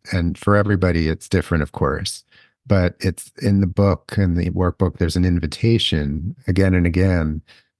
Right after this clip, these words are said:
to checking in with what it's like, you know, to, to be identifying something that is heartwarming,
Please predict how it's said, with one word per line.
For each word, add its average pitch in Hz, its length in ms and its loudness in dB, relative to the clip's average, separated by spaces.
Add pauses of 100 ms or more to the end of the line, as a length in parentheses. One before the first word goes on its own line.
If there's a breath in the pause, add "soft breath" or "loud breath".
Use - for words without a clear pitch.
to 85 540 2
checking 92 420 0
in 85 580 2
with 85 360 -4
what 82 160 2
it's - 200 -6
like, 85 480 0 (200)
you 92 140 0
know, 82 200 -2
to, 82 540 -2
to - 100 -2
be 87 500 2 (760 loud breath)
identifying 98 560 2
something 80 640 0
that 80 360 0
is 80 540 -4
heartwarming, 82 720 -2